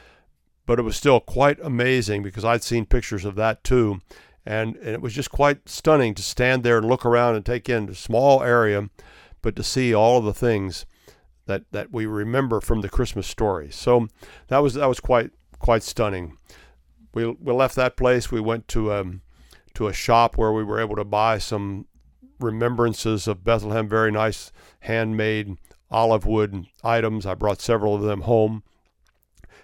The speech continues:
And we also visited Shepherd's Fields, where we saw the place where tradition says the shepherds saw the angels. And maybe we'll get back to talk a little bit more about that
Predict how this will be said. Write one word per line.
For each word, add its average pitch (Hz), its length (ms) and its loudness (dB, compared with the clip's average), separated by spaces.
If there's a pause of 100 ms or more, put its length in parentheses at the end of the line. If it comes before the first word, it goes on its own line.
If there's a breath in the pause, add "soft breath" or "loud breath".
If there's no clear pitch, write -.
And - 80 -2
we 156 60 8
also 170 280 6
visited 139 440 2
Shepherd's 127 460 0
Fields, 120 560 0 (360 soft breath)
where 110 160 0
we 113 120 -2
saw 110 320 2
the 113 80 -4
place 110 440 0
where 107 280 -2 (260 soft breath)
tradition 120 420 0
says 110 360 -2
the 104 60 -4
shepherds 107 520 -2
saw 107 380 2
the 98 180 -8
angels. 104 480 -4
And 131 160 -4
maybe 160 220 2
we'll 139 100 0
get 120 240 -2
back 117 220 4
to - 60 -18
talk 110 200 2
a - 20 -8
little 113 100 0
bit 113 140 2
more 110 220 4
about 104 280 0
that 110 240 0